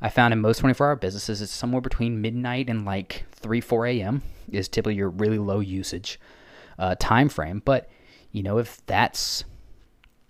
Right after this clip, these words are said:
if that's your time frame, that's when you're up doing late night work. Um, I'm constantly,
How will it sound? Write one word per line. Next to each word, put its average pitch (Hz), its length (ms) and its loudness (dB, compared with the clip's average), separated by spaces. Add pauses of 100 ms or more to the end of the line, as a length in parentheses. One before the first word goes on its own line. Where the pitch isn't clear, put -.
(460)
if 107 160 0
that's 95 600 0
your 117 100 6
time 131 280 4
frame, 113 240 4
that's - 340 2
when 120 200 4
you're 123 220 6
up - 260 -2
doing 131 260 4
late 135 180 2
night 147 180 -2
work. - 300 0 (220)
Um, 92 380 -2 (340)
I'm 98 320 -2
constantly, 110 640 0